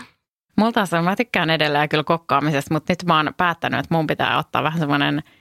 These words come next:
löysempi linja kaikissa kotitöissä ja muissa, koska nyt kun mä oon lukenut sitä pintaremonttia, sitä Miika Nousiaisen, josta meillä oli silloin puhetta, niin sit siinä on se yksi <laughs> perheenäiti,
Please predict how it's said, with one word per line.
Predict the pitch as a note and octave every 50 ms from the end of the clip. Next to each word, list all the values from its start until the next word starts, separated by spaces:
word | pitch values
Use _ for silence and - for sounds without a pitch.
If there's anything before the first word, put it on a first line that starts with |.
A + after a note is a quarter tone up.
| _ _ _ _ _ _ -
löysempi | G3+ G#3+ A3+ A#3 A3 - E3+ D#3 - D#3+ D#3+ E3
linja | E3 D#3+ D#3 D#3+ D3+ D#3 D#3 - -
kaikissa | - D#3 D3 C3 C#3 C3+ D3 - -
kotitöissä | - D#3 - - C3+ - G#1+ - - - - C#3+
ja | C#3+ D3
muissa, | D3+ D3 D3+ D#3 - -
koska | - D3 D#3 - - D#3+
nyt | E3+ -
kun | - E3+
mä | D#3 C#3+
oon | C#3
lukenut | D3+ D3+ D#3+ C#3 C#3+
sitä | - - - -
pintaremonttia, | D#3+ D#3+ D#3 C#3+ - - C3+ C#3+ C#3 E3+ F3+ F3+ - - A3 A3 G#3 F#3
sitä | - -
Miika | C#3 D3 D3 D3 - B2+
Nousiaisen, | C3 C#3 D#3 E3+ - - - - E3 - -
josta | - - - C3+
meillä | C3+ A2 - E2 E2
oli | -
silloin | - E3+ D3+ D3+ D#3+
puhetta, | - - G#3+ G3+ B3 A#3 - - C4 A#3+ A3
niin | G#3+ G3 F3+
sit | G#3+ A3+
siinä | A3 C4+ G#3+ E3 E3+ F3+
on | F#3 F3+
se | F#3 F#3 G#3+
yksi | G3+ G#3+ A#3+ - B3+ B3 C4
<laughs> | G#3
perheenäiti, | A3 A3 A3+ C#4+ A#3+ - G3+ G3+ - - G3 G3 G3 G3 - B3 A#3 - -